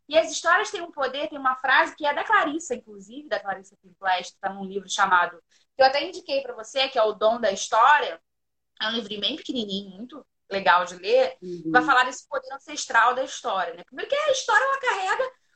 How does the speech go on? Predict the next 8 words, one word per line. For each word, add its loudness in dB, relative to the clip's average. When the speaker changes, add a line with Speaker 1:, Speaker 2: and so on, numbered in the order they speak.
Speaker 1:
uma 4
memória 4
ancestral -2
aí -6
Speaker 2:
É. -4
Speaker 1:
milenar, 0
super -4
importante. -6